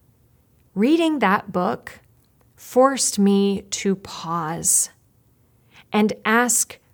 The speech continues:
myself, "What does it mean to grow up in a place and not understand what that place is like for someone very different from me? How was my experience influenced by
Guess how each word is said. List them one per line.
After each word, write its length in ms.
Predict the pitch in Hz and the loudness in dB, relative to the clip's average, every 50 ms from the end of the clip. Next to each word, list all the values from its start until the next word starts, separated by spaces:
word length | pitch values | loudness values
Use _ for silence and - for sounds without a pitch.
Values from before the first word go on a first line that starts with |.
| _ _ - | _ _ -4
myself, 880 | 202 208 196 190 - - - 160 143 147 - 165 - - - - - _ _ _ _ _ _ _ _ _ _ _ _ _ _ | -2 0 2 2 0 0 -2 -4 -6 -8 -10 -12 -14 -18 -20 -20 -20 _ _ _ _ _ _ _ _ _ _ _ _ _ _
"What 140 | - 311 359 | 2 4 6
does 220 | 427 427 403 - | 6 6 4 4
it 180 | 320 294 - 196 | 2 2 2 4
mean 600 | 190 190 190 226 277 240 208 - - - 170 - _ _ _ _ _ _ _ _ _ - _ - | 6 6 6 6 4 2 0 -2 -4 -6 -8 -8 _ _ _ _ _ _ _ _ _ -20 _ -4
to 140 | - 269 220 | -2 -2 0
grow 380 | 190 226 233 277 302 339 339 | 2 4 6 8 8 8 8
up 240 | - - 247 254 254 | 8 6 6 6 6
in 120 | 240 226 | 6 4
a 60 | 214 208 | 4 2
place 460 | - - - 226 220 220 214 - - - | 0 0 2 2 4 4 2 0 -2 0
and 220 | 233 233 220 220 | 4 4 6 6
not 260 | 226 269 320 370 - - - | 6 6 4 4 2 2 2
understand 880 | 247 247 240 233 220 190 190 - - - 220 233 247 233 214 196 190 | 2 2 4 2 2 2 2 0 0 2 2 4 4 4 2 2 4
what 180 | 180 220 226 226 | 4 4 4 6
that 220 | 220 214 - - | 4 2 2 2
place 340 | - - 226 233 233 226 - | 2 4 4 4 4 4 2
is 180 | 208 190 - | 0 0 -2
like 460 | 180 165 185 240 285 262 - - - - - - - - - _ | -2 0 2 2 4 2 2 0 -6 -16 -20 -20 -20 -20 -20 _
for 180 | - 226 214 | 2 2 4
someone 560 | 185 - - 240 220 214 208 202 190 185 202 | 4 6 6 6 6 6 6 6 4 4 2
very 480 | 196 - - 311 311 302 294 269 240 220 | -2 -2 0 2 4 4 6 6 4 4
different 640 | - - 185 - - - 180 170 180 185 - - - _ _ _ | 2 0 -2 -2 -2 -4 -4 -4 -6 -8 -10 -12 -12 _ _ _
from 260 | - 220 196 175 175 | 0 2 2 4 2
me? 380 | 170 165 160 165 - 180 - - _ _ _ _ _ _ _ _ _ _ _ _ _ _ _ _ _ _ _ - - | 2 0 -2 -6 -8 -10 -12 -16 _ _ _ _ _ _ _ _ _ _ _ _ _ _ _ _ _ _ _ -18 -12
How 340 | - - 269 294 320 349 349 | -4 0 4 6 8 8 8
was 320 | 285 233 233 226 214 - 208 | 8 6 6 6 6 6 4
my 320 | 196 202 214 247 285 294 | 4 4 4 2 2 2
experience 920 | 269 - - 208 - - - - - 233 262 277 269 226 196 185 185 - - | 4 2 2 2 2 0 -2 -2 -2 -2 0 2 4 4 4 4 2 0 0
influenced 720 | - 262 294 285 - - 226 208 202 190 190 - - - - | 0 0 0 0 4 4 6 6 6 4 2 0 -2 0 2
by 260 | 190 180 175 175 | 2 4 4 2